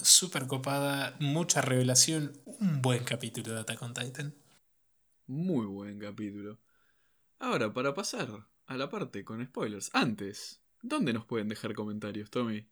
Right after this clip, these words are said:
Speaker 1: Si nos quieren dejar algún comentario, alguna pregunta, alguna exigencia, como algún que otro gordo que dice que volvamos porque la semana pasada no subimos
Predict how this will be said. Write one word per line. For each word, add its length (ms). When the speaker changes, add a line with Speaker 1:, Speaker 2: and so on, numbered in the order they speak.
Speaker 1:
Si 480
nos 120
quieren 220
dejar 280
algún 220
comentario, 840
alguna 300
pregunta, 840
alguna 400
exigencia, 1000
como 400
algún 380
que 120
otro 220
gordo 420
que 100
dice 400
que 520
volvamos 680
porque 280
la 100
semana 280
pasada 300
no 100
subimos 600